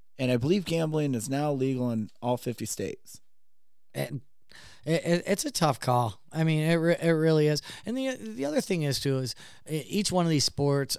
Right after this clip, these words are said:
Speaker 2: are, have different commissioners and different sanctioning powers and all this kind of stuff. There's no uniformity to the whole thing.
Speaker 1: Yeah.
Speaker 2: And I'll, uh,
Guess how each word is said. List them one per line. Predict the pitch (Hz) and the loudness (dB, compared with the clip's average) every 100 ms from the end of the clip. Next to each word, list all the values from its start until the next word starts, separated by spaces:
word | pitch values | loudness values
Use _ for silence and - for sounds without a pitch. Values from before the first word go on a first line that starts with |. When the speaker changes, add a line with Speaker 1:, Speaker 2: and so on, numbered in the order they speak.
| - | -4
Speaker 2:
are, | 135 127 123 | 0 0 0
have | 123 120 | 0 0
different | 151 156 147 | -2 -2 -2
commissioners | 135 131 - 131 127 120 | -2 -2 -2 -2 -4 -4
and | 107 | -4
different | 143 147 135 - | -4 -2 -2 -2
sanctioning | - 117 123 135 120 127 | -4 -4 -4 -4 -2 -2
powers | 123 113 117 117 120 | 0 0 0 -2 -2
and | 120 | -4
all | 131 | -2
this | 135 120 | -2 -4
kind | - 135 | -2 -2
of | 120 | -2
stuff. | 135 127 | -4 -4
There's | 131 | -4
no | 180 180 | 0 0
uniformity | 131 156 147 - - 151 165 156 135 120 117 | 0 0 0 -2 -4 -2 0 0 0 -2 -2
to | 120 | -4
the | 120 | -2
whole | 113 123 113 | 0 -2 -2
thing. | - 107 95 - - - - | -6 -8 -10 -18 -20 -20 -12
Speaker 1:
Yeah. | 95 87 82 | -8 -8 -2
Speaker 2:
And | 147 | 0
I'll, | 147 147 | 2 2
uh, | 147 | 0